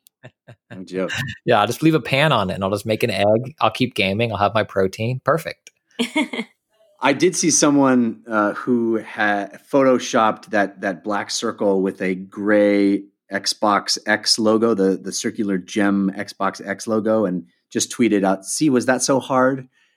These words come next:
Speaker 1: And it is a kind of a no-brainer to, like, put something on that big black circle. It's, it, I mean, it just seems so, <laughs> so easy to just, your logo is already in this circular gem thing. I, I don't,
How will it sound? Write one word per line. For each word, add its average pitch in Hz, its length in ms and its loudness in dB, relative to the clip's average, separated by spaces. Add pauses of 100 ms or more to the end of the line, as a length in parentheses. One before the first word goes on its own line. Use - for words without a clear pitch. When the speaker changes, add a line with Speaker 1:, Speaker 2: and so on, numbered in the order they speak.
Speaker 1:
And 117 320 -2 (580)
it 165 280 0
is 220 180 4
a 156 80 2
kind 147 200 2
of 104 240 -2
a 120 60 -10
no-brainer 110 520 2
to, 104 80 -2
like, 101 200 -2
put - 180 -4
something 135 500 0
on 107 100 0
that 104 200 -2
big 107 280 -2 (220)
black 107 300 -4
circle. 107 520 -2
It's, 95 160 -8
it, 107 140 -10 (240)
I 123 40 -10
mean, 110 320 -2 (380)
it 113 100 -16
just - 160 -2
seems 139 240 -2
so, 117 400 0 (500)
<laughs> - 240 -20
so - 300 0
easy 202 260 0
to 151 100 0
just, 151 180 -6 (360)
your 180 120 2
logo 233 360 4
is 185 100 0
already 190 440 4
in 165 100 2
this 156 220 0
circular 165 420 0
gem 156 320 -2
thing. 117 300 -6
I, 131 400 -12
I - 20 -10
don't, 143 220 -10